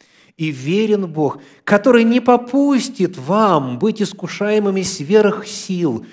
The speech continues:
но при искушении даст и облегчение, так, чтобы вы могли перенести". Итак, какова константа здесь?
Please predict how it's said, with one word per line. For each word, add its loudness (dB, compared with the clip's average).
но -2
при -2
искушении -2
даст -2
и 2
облегчение, -2
так, -2
чтобы 0
вы -2
могли -2
перенести". -10
Итак, -6
какова -2
константа -8
здесь? -20